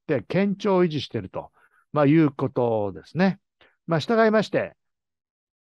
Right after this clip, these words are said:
最近ですね、えー、この、お、インデックスファンドを通じて、まあ、あ、為替ヘッジなしの、この、お、公募投資を通じて、積み立て投資、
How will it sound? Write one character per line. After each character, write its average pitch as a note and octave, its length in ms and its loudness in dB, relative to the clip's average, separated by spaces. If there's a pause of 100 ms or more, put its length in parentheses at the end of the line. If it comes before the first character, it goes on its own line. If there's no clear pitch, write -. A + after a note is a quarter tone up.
(200)
最 C#3+ 260 0
近 C#3 200 -4
で F#2+ 100 -10
す - 140 -20
ね、 C3+ 220 -6 (340)
え C3+ 320 0
ー、 A#2 40 -4
こ A#2+ 140 -8
の、 A#2 720 -4
お、 A2+ 100 -4
イ C#3+ 80 -4
ン C#3+ 60 -4
デ C#3 100 0
ッ - 20 -10
ク - 80 -18
ス - 60 -20
フ C#3+ 80 -4
ァ B2+ 60 0
ン A2+ 80 -8
ド G2+ 100 -6
を F#2 60 -12
通 C3+ 180 -6
じ A#2 160 -10
て、 G#2+ 240 -4 (380)
ま B2 320 -4 (120)
あ、 G#2 300 -8
あ、 C3+ 320 -2
為 B2+ 140 -6
替 A2+ 40 -2
ヘ B2+ 180 -4
ッ A2+ 120 -6
ジ F#2 300 -16 (200)
な D#3+ 200 2
し A#2+ 160 -8
の、 F2+ 220 -10 (220)
こ A2+ 160 -8
の、 G#2+ 640 -4
お、 F#2+ 60 -12
公 B2 180 -4
募 A2 140 -4
投 A#2 180 -4
資 - 140 -14
を F2+ 100 -14
通 A#2 200 -10
じ F#2+ 140 -10
て、 C#3 160 0
積 - 140 -10
み D#3 80 0
立 E3 180 -2
て D3 140 0
投 A#2 200 -4
資、 - 260 -12